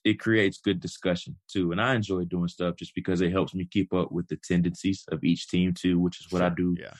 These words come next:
Speaker 1: a lot of homework on, just because I don't like to put a lot of fluff out there as far as each team. I, I,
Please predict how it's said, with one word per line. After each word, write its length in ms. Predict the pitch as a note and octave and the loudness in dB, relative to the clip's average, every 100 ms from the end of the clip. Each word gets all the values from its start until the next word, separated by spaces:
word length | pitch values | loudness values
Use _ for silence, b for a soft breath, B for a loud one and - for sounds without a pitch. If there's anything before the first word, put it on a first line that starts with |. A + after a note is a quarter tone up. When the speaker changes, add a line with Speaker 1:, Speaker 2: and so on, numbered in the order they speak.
| _ | _
Speaker 1:
a 60 | G2 | 0
lot 220 | F#2 F2 | 2 2
of 80 | E2 | 2
homework 360 | F2+ F2+ F2 F2+ | -2 -4 -4 -2
on, 240 | F2 F2 | 0 0
just 160 | - - | -4 -12
because 560 | E2+ F2 E2+ E2 - _ - _ | -4 0 2 0 -6 _ -20 _
I 160 | - G#2 | -2 0
don't 160 | F#2+ F#2 | 2 0
like 180 | F#2+ | 0
to 80 | F#2+ | -2
put 180 | F2+ F2 | -4 -2
a 40 | |
lot 180 | E2+ E2+ | 0 0
of 100 | F2 | -2
fluff 300 | - F2 F2 | -2 -2 0
out 160 | E2 E2 | -2 -2
there 160 | E2+ E2+ | -4 -4
as 100 | - | -2
far 160 | E2+ | 0
as 140 | E2 F2 | 0 -2
each 180 | D#2 | -6
team. 300 | - F2 F2+ | -2 2 4
I, 180 | E2+ F2 E2+ - | 4 2 0 0
I, 140 | G2 | 0